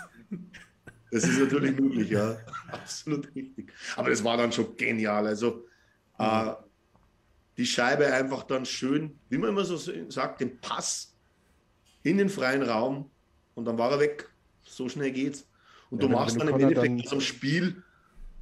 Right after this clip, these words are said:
Speaker 1: wo ich ganz ehrlich sag, das, glaub ich, war, wir sollten jetzt nicht darüber reden, dass es eine gute Leistung war. Ich glaub, wir haben, äh, eins unserer absolut schlechteren Spiele auch in der, in der Woodcroft-Ära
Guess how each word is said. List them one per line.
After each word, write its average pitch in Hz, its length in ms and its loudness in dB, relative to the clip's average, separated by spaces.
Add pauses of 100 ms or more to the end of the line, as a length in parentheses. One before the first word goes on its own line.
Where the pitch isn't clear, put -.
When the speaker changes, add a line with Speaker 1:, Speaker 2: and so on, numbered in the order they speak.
(840)
Speaker 1:
wo 113 140 2
ich 131 100 0
ganz 120 160 0
ehrlich 135 240 0
sag, - 240 0
das, - 160 -2
glaub 110 220 -2
ich, 113 180 2
war, 113 380 0 (420)
wir - 720 -10
sollten 113 300 2
jetzt 110 140 0
nicht 120 140 2
darüber 127 300 4
reden, 123 200 0
dass 131 160 2
es 117 100 -4
eine 123 100 -2
gute - 300 -12
Leistung 120 420 -4
war. 113 100 -4
Ich 110 100 -6
glaub, 110 200 -6
wir 117 100 -4
haben, 117 160 -6
äh, 110 160 -6 (440)
eins 123 200 -4
unserer 131 300 -2
absolut 117 280 -6
schlechteren 135 640 0
Spiele 135 560 4
auch 127 140 2
in 123 160 2
der, 123 100 0
in 120 120 -2
der 120 100 -2
Woodcroft-Ära 123 880 -2